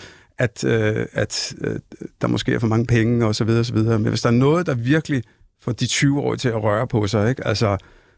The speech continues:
startede vi lige med at snakke om det her omkring, at det her, det er for feinschmecker, ikke? Det er ikke noget, der har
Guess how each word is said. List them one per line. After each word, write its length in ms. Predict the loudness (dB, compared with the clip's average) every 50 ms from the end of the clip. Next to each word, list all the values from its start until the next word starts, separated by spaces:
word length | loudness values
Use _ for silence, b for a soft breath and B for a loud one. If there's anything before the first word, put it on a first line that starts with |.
| b b _ -10 -8
startede 380 | -8 -4 0 0 2 2 2
vi 60 | 2 2
lige 140 | 2 2
med 260 | 2 4 2 2 0 -2 -6 -12 -10 -10 -10 -8 -6
at 80 | -6 -2
snakke 300 | 0 0 2 2 2 2
om 60 | 2
det 120 | 2 2
her 160 | 2 2 2 2
omkring, 360 | 0 2 2 2 0 2 0
at 140 | -2 0 0
det 80 | 2 2
her, 100 | 2 2
det 100 | 0 -2
er 20 |
for 120 | -2 -2 -2
feinschmecker, 580 | 0 2 2 2 2 2 2 0 0 0 0
ikke? 160 | 0 0 0 0
Det 60 | 0
er 40 | 2
ikke 120 | 2 2
noget, 180 | 2 2 2 2
der 60 | 2
har 220 | 2 2 2 0